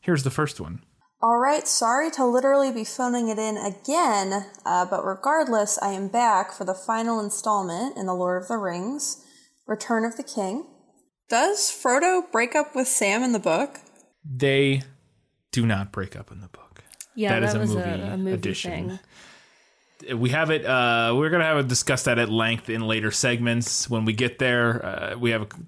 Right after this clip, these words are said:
Speaker 1: thoughts about it both ways.
Speaker 3: Mm-hmm.
Speaker 1: But, uh, suffice to say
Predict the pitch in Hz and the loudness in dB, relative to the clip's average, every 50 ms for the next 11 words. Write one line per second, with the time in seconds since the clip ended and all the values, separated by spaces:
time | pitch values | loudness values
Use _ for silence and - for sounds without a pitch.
0 | - _ _ _ _ - 123 120 - - 113 113 107 104 101 98 - 101 98 - | -20 _ _ _ _ 0 0 0 0 -2 -2 -2 0 -2 -2 -2 -2 -4 -4 -2
1 | - 113 107 107 107 - - - 226 220 190 208 202 180 190 175 175 202 190 185 | 0 0 2 0 0 -2 -2 -2 -2 0 0 -2 -2 -4 -2 0 2 4 4 4
2 | 180 - - - - - - - _ _ _ _ _ _ - 127 127 123 120 120 | 2 -2 -6 -8 -12 -20 -20 -20 _ _ _ _ _ _ -2 0 2 4 4 4
3 | 117 117 117 110 - - - - 135 - 165 160 139 - - 123 - - 135 123 | 4 2 0 -2 -6 -6 -4 -2 0 2 2 2 2 0 0 0 2 2 2 2
4 | 120 113 113 110 107 | 2 2 2 0 -2